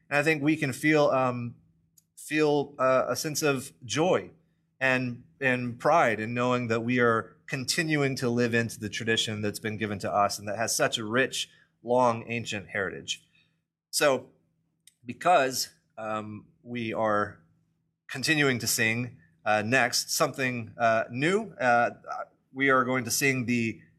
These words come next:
uh, hymn prescribed for morning prayer on Sundays next. And if you open the hymnals in front of you, it will be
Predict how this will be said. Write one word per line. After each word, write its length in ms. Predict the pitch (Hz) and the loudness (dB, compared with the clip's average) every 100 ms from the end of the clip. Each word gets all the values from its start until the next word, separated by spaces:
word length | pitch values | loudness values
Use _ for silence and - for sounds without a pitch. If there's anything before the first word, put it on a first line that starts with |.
| _ _ _ | _ _ _
uh, 320 | 113 107 101 - _ _ _ _ _ | 2 2 2 -4 _ _ _ _ _
hymn 520 | - 170 170 175 160 - _ | -2 2 2 0 -8 -12 _
prescribed 720 | 151 - - 151 135 123 123 | -4 -4 2 4 4 2 -4
for 140 | - | -10
morning 400 | 127 135 147 147 | -4 -2 0 -2
prayer 420 | - 127 120 117 | 0 2 4 4
on 220 | 120 117 113 | 2 -2 -2
Sundays 720 | - 131 110 95 92 87 - - | -2 -2 0 -4 -4 -6 -10 -8
next. 460 | 113 107 117 - - - - _ | -2 0 -2 -6 -10 -20 -20 _
And 100 | 104 | -6
if 60 | |
you 100 | 120 | 0
open 460 | 131 131 135 127 - 113 | 0 0 -2 -4 -8 -6
the 140 | 110 | -2
hymnals 440 | 123 175 135 127 | 0 2 2 2
in 80 | 120 | -2
front 180 | 113 127 | 0 0
of 80 | 117 | 2
you, 160 | 117 | 2
it 140 | 117 135 | 2 2
will 120 | 131 | 0
be 400 | 120 120 117 - | 0 0 -2 -6